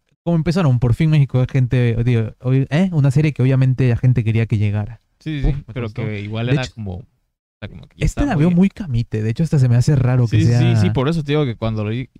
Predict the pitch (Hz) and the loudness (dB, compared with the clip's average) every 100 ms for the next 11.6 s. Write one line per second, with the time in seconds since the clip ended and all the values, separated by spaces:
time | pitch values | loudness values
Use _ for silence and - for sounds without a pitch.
0 | _ 95 104 92 104 120 135 110 120 131 | _ -14 -12 -10 -8 -8 -8 -8 -6 -6
1 | 131 120 98 104 107 104 104 123 113 120 | -6 -8 -8 -8 -8 -8 -6 -4 -4 -4
2 | 120 113 117 117 113 143 151 147 170 170 | -2 0 2 2 2 2 4 4 4 4
3 | 190 202 127 196 165 151 170 175 185 175 | 4 4 4 4 4 4 4 4 2 2
4 | 147 160 165 147 147 - - 208 - 131 | 2 2 0 -2 -4 -12 -16 -14 -14 -6
5 | 135 113 107 107 - - 147 151 110 139 | -4 -2 -6 -8 -8 -2 2 2 2 2
6 | 139 113 123 143 151 170 143 131 131 123 | 2 2 4 4 4 4 2 2 2 2
7 | 117 123 127 127 127 127 156 143 185 185 | 4 4 4 4 2 2 2 0 -2 -4
8 | - _ 127 123 123 214 202 135 156 156 | -8 _ 0 2 2 2 2 2 2 0
9 | 185 190 160 160 147 123 117 107 120 156 | -2 0 -2 0 0 2 2 2 2 0
10 | 131 120 139 117 110 - 110 - 226 247 | 0 2 0 0 -6 -8 -10 -6 -2 0
11 | 240 _ - 127 107 | -2 _ 0 2 0